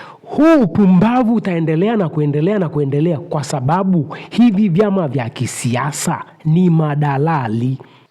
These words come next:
wa watawala wa dunia. Kwa nini nchi ambazo hazina maajenti wa hawa madalali, wa hawa wa-, wamiliki wa dunia, namaanisha hakuna siasa za vyama vingi? Huoni huu ujinga? Mimi ushauri wangu ni ule ule.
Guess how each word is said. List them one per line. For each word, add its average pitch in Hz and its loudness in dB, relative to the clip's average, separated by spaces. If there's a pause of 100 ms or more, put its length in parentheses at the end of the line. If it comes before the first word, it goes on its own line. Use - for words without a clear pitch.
(100)
wa 156 -2
watawala 151 -2
wa 131 -4
dunia. 131 0 (640)
Kwa 202 0
nini 277 6
nchi 262 2
ambazo 165 -2
hazina 165 0
maajenti 147 -2 (1000)
wa 165 0
hawa 185 2
madalali, 139 -2 (440)
wa 156 0
hawa 190 2
wa-, 147 -2
wamiliki 143 -2
wa 135 -4
dunia, 135 0
namaanisha 135 -4 (200)
hakuna 175 -2
siasa 151 -4
za 127 -4
vyama 120 -6
vingi? 113 -6 (360)
Huoni 180 4
huu 180 6
ujinga? 147 2 (600)
Mimi 208 2
ushauri 147 0
wangu 156 0
ni 127 -2
ule 143 0
ule. 110 -4